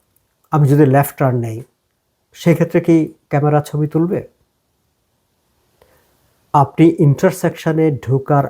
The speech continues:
আগে যদি রেড হয়ে যায় ক্যামেরাটি, এবং রেড লাইট জ্বলার পরে আপনি যদি ইন্টারসেকশনে ঢোকেন, সেই ক্ষেত্রে ক্যামেরা আপনার ছবি নিয়ে নেবে। কিন্তু আপনি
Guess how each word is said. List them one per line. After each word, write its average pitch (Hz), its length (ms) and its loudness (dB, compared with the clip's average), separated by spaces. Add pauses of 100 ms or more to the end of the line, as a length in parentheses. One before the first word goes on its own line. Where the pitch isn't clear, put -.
(100)
আগে 139 360 2
যদি 131 460 -2 (160)
রেড 139 460 2
হয়ে 127 220 -4
যায় 117 300 -6 (120)
ক্যামেরাটি, 117 640 -4 (720)
এবং 151 300 4 (200)
রেড 165 320 4 (120)
লাইট 151 480 0 (100)
জ্বলার 147 420 0 (200)
পরে 160 300 2
আপনি 127 200 -8
যদি 131 180 -8
ইন্টারসেকশনে 131 640 -10
ঢোকেন, 120 360 -4 (1000)
সেই 180 200 0
ক্ষেত্রে 175 300 0
ক্যামেরা 135 420 -4
আপনার 127 180 -6
ছবি 139 260 -4
নিয়ে 151 180 6
নেবে। 117 280 -6 (1000)
কিন্তু 208 180 6
আপনি 196 160 2